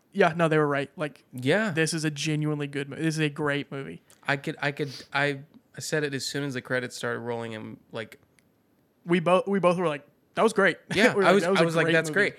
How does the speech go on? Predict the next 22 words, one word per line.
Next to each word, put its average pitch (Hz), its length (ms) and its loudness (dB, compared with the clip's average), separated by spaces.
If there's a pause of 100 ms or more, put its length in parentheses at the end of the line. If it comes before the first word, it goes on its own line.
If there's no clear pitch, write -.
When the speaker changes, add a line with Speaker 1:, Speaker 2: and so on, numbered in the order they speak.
(160)
Speaker 2:
And 170 160 2
then 175 80 4
I 147 200 2 (140)
immediately 175 540 -2
was 143 160 -4
like, 135 240 -4 (140)
"I 147 260 -6
see, 139 680 -4
number 143 260 -2
one, 143 260 0
what 139 120 -2
all 135 120 0
the 131 100 -4
hype 123 220 -4
was 104 140 -14
about, 101 340 -12
and 131 80 -6
I 131 40 -4
can 131 120 -6
see, 131 140 -10
number 131 240 -2
two, 135 360 -6